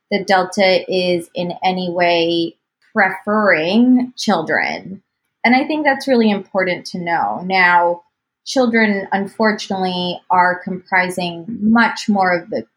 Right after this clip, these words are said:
covid cases. You know, the A A P issues every week their report, and right now, children are a quarter of all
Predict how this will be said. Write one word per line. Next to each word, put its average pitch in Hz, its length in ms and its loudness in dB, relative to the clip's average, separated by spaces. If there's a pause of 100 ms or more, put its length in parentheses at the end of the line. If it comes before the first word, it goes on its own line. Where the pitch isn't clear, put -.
(160)
covid 330 400 2
cases. 165 720 0
You 170 80 -4
know, 165 360 0
the 175 100 4
A - 20 -2
A 180 420 2
P 175 480 -2
issues 175 540 -2
every 170 320 -2
week 165 260 -6 (140)
their 160 160 0
report, 156 680 0
and 156 380 -2 (340)
right 170 220 2
now, 160 560 2
children 165 360 2
are 151 180 2
a - 80 -6 (100)
quarter 147 560 2
of 151 100 0
all 131 300 2